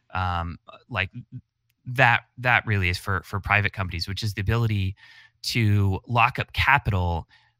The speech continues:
but, but not your investors, and to create markets where people can, um, you know, can, can trade tokens that represent your company. So, uh, let's say you've got a, a coffee shop, uh, opening up down the street.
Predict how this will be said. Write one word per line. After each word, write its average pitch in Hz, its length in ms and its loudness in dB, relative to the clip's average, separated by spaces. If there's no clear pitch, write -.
but, 104 260 4
but - 180 2
not 104 280 0
your 98 100 -4
investors, 90 720 -6
and 101 300 0
to 95 220 -6
create 95 640 -6
markets 101 640 -6
where 95 160 -4
people 92 600 -4
can, 90 520 -8
um, 85 360 -10
you 101 80 -8
know, 85 200 -8
can, 90 360 -10
can 92 180 -8
trade 101 440 -2
tokens 95 380 -2
that 90 100 -6
represent 98 380 -4
your 95 100 -14
company. 101 320 -6
So, 101 240 -2
uh, 95 220 0
let's 123 180 -4
say 117 80 0
you've 101 200 2
got 92 240 4
a, 87 240 0
a 90 280 -4
coffee 113 300 0
shop, - 320 -4
uh, 87 220 -4
opening 110 320 6
up 92 180 2
down 92 200 2
the 92 60 0
street. - 340 -4